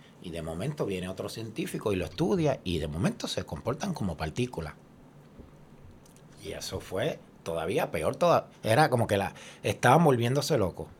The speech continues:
Hasta que de momento la única conclusión que llegaron es que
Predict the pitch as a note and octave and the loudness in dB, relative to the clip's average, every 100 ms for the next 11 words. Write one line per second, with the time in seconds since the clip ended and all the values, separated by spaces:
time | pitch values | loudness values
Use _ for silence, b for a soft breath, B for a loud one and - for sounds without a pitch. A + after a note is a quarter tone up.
0 | - E2+ - F2 E2+ D#2+ D#2+ F#2+ E3 - | -6 -6 -4 -6 -4 -4 -2 0 0 0
1 | C#2+ - E2+ E2 F2 F#2 G2 G#2+ A2 - | -2 -2 -4 -2 -2 -2 -2 0 -2 -2
2 | A2 - B2+ C3 A#2+ A#2+ D3 C#3+ C3 D3 | -2 2 0 0 -2 2 2 2 2 2
3 | - A2 | 0 -4